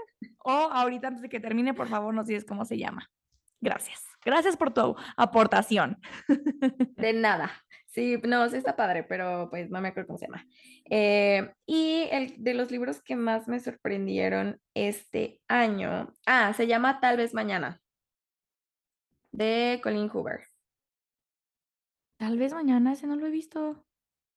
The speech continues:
Speaker 2: Sí, creo que lo
Speaker 1: ¿De qué
Speaker 2: tenía.
Speaker 1: trata?
Speaker 2: Someday, ay, en espa-, en
Speaker 1: Ah,
Speaker 2: inglés
Speaker 1: ¿donde
Speaker 2: se llama
Speaker 1: salen?
Speaker 2: Someday no sé qué.
Speaker 1: Donde salen como en la portada, eh, como unos chavos así como acostados en el pasto.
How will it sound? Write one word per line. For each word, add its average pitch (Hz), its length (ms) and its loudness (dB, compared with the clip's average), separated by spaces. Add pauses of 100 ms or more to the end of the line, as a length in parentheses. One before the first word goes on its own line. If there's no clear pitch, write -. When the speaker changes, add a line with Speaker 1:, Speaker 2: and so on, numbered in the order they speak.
Speaker 2:
Sí, 330 260 2
creo 370 160 6
que 539 120 6
lo 554 80 6
Speaker 1:
¿De - 120 6
qué 320 100 6
Speaker 2:
tenía. 320 80 4
Speaker 1:
trata? 269 500 6
Speaker 2:
Someday, 320 800 2 (360)
ay, 269 80 -2 (180)
en 294 160 -4
espa-, 294 320 -6
en 277 240 0
Speaker 1:
Ah, 359 180 8
Speaker 2:
inglés 381 120 8
Speaker 1:
¿donde 381 140 6
Speaker 2:
se 381 40 6
llama 370 260 8
Speaker 1:
salen? 453 180 4
Speaker 2:
Someday 285 340 -4
no 285 140 -4
sé 285 160 -10
qué. - 280 -10 (300)
Speaker 1:
Donde 339 260 -2
salen 339 320 2
como 359 180 0
en 330 60 -2
la 302 140 0
portada, 285 760 0
eh, 269 440 -2
como 240 300 -2
unos 254 220 -4
chavos 285 260 -2
así 233 420 -8
como 233 520 2 (100)
acostados 220 680 0
en 247 120 2
el 202 100 -2
pasto. 214 520 -2